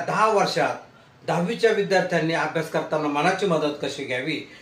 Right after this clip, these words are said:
याचं मार्गदर्शन घेऊन पंधरा हजार विद्यार्थ्यांनी दहावीच्या या वार्षिक परीक्षेत नव्वद टक्के पेक्षा अधिक मार्क्स मिळवलेले आहेत. तुम्हाला देखील तुमच्या या दहावीच्या वार्षिक परीक्षेत नव्वद टक्के पेक्षा जास्त मार्क्स मिळवायचे असतील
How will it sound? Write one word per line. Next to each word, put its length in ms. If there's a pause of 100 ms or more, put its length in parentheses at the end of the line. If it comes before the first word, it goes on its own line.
(180)
याचं 240
मार्गदर्शन 640
घेऊन 260 (920)
पंधरा 400 (360)
हजार 440
विद्यार्थ्यांनी 720 (1080)
दहावीच्या 460
या 120
वार्षिक 340
परीक्षेत 800
नव्वद 400
टक्के 220
पेक्षा 300
अधिक 300
मार्क्स 260
मिळवलेले 480
आहेत. 180 (540)
तुम्हाला 300
देखील 400 (440)
तुमच्या 260
या 100
दहावीच्या 440
वार्षिक 360
परीक्षेत 440
नव्वद 340
टक्के 160
पेक्षा 260
जास्त 280
मार्क्स 280
मिळवायचे 400
असतील 520